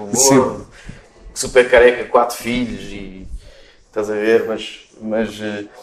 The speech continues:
Speaker 2: na altura fui aqui em Almada, vi, fui assistir aqui no Ponto de Encontro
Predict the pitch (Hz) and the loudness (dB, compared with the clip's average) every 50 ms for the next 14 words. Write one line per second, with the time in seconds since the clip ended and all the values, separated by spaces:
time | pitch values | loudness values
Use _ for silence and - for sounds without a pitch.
0 | - - - _ _ - 113 113 - - 127 127 123 127 - - 131 131 127 123 | -20 -20 -20 _ _ -4 -4 -4 -2 -2 -2 -2 -2 -4 -6 -4 -2 -2 0 0
1 | 123 123 123 - - - - - _ _ _ _ _ - - _ - 123 123 123 | 0 0 0 -2 -4 -8 -8 -10 _ _ _ _ _ -20 -16 _ -4 -2 0 0
2 | 120 120 120 120 120 120 120 120 117 107 107 113 110 107 107 113 120 127 127 120 | 2 0 0 0 0 2 4 4 4 4 2 0 -6 -6 -8 -6 -2 0 2 2
3 | 113 104 104 - - - - 135 139 135 - - - 131 131 131 - 135 120 - | 0 0 -6 -10 -14 -8 -4 -4 -2 -2 -4 -6 -6 -6 -8 -8 -8 -10 -6 -4
4 | 127 123 123 131 123 120 - 127 117 110 110 - - | -4 -4 -4 -4 -4 -2 -2 -2 -2 -2 -4 -12 -18